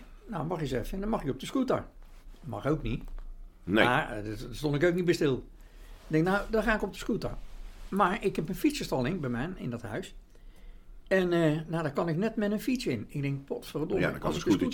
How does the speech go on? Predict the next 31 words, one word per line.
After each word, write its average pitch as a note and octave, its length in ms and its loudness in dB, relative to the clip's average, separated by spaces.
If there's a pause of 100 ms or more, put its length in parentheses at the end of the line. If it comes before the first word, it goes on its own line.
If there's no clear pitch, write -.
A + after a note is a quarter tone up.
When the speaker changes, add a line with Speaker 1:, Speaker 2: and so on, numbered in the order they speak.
Speaker 1:
scooter - 20 6
heb, C#3 120 8
Speaker 2:
erbij. C2+ 140 2
Speaker 1:
moet A#3 120 2
hij E3+ 80 0
erin." F#3+ 220 0 (160)
Speaker 2:
Ja. D#2 220 0 (1300)
Speaker 1:
En A3 120 0
toen - 120 -4
kreeg G#3+ 140 4
ik E3 80 4
ineens E3 260 2
het C3+ 180 -4
idee, C#3 420 2
ik B2 140 -6
denk, A2+ 200 -6 (460)
"Luister, D3+ 480 -8
hè, D3 100 -8 (180)
als D3+ 140 -2
ik C3+ 80 -8
nou C3 120 0
eens A#2+ 100 -6
een B2+ 160 -4
elektrische D3+ 540 -4
scooter - 340 -6
neem." F2 180 -12 (960)
En D4 120 -2
dat B3+ 100 0
heb A#3+ 140 4
ik C#3 80 -2
gedaan. G3+ 360 -2